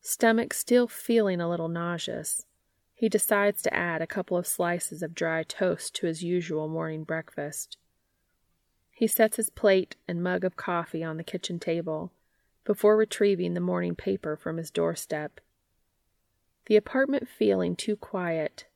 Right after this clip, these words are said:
he powers up his computer and chooses his Sunday morning mix to play in the background as he reads,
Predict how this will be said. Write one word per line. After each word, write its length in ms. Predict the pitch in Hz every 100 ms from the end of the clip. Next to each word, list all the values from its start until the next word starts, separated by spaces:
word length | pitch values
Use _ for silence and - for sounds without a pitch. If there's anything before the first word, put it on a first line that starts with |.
| _
he 140 | -
powers 480 | - - 190 190 190
up 140 | 175 -
his 120 | -
computer 680 | - 175 - 175 165 156 175 _ _ _ _
and 160 | - 180
chooses 460 | - 208 180 160
his 140 | - 170
Sunday 480 | - 185 185 185 180
morning 440 | 180 175 170 170
mix 380 | 180 - - -
to 120 | 190
play 340 | - 185 180
in 80 | 170
the 80 | 156
background 580 | 160 160 170 156 131 139
as 140 | 147
he 80 | -
reads, 600 | 170 160 151 156 156 -